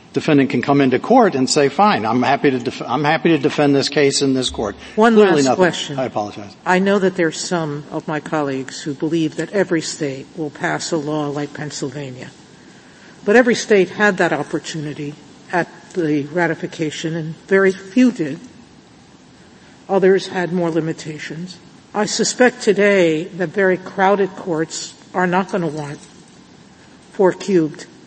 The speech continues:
Speaker 2: cases to come to them and will continue having their laws as they are. And we have other doctrines like forum nonconvenience and choice of law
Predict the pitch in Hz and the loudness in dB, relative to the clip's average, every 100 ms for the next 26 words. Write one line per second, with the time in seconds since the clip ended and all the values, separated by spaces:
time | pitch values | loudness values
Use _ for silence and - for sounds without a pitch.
0 | - 190 165 - 156 - - - 175 156 | -6 0 0 0 -4 -6 -10 -8 -6 -6
1 | 139 175 160 175 190 180 180 190 190 - | -6 -8 -4 -2 0 0 -2 -4 -6 -4
2 | 196 185 143 185 175 170 170 165 170 170 | -2 -2 -2 -2 -2 0 2 2 2 0
3 | 165 185 170 180 175 208 156 - - - | 0 -4 -4 -2 0 0 -4 -8 -20 -20
4 | - - - - - - - 196 196 185 | -20 -20 -20 -20 -20 -20 -6 0 4 4
5 | 208 208 208 214 185 160 - 156 160 151 | 6 6 8 6 4 0 -2 -6 -6 -8
6 | 170 160 - 196 175 175 175 170 - 165 | -6 -6 -6 -4 -2 -2 -4 -6 -6 -6
7 | 170 175 175 175 175 175 156 - 175 - | -2 -2 0 -2 -4 -8 -8 -4 -4 -4
8 | 185 185 220 220 160 | -4 0 2 2 0